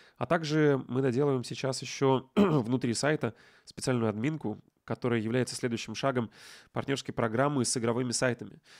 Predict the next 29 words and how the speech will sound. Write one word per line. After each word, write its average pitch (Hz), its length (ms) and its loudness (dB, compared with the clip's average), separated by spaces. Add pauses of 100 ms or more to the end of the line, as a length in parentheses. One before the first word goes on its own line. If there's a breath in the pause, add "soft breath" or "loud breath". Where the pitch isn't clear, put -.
(180 loud breath)
о - 60 -10
которой 123 220 -2
я - 20 2
рассказывал 113 420 -2
в-, - 80 -16 (140)
вскользь - 380 -4
в - 20 -20
прошлый 120 320 -6
раз. - 220 -4 (440 loud breath)
<clears throat> - 380 -20
Но 190 400 4
суть 165 160 -2
заключается 156 420 0
в - 40 -8
том, 202 160 0
что 151 460 6
если 131 520 4
вы 127 200 2
являетесь 123 580 0
администратором 123 640 -2
какого-то 117 400 -2
тематического - 580 -6
игрового 123 280 2
сайта, 220 340 -2 (120)
то 127 120 -2
у 131 40 -2
вас 143 160 -2
будет 135 200 -2
возможность 147 520 -4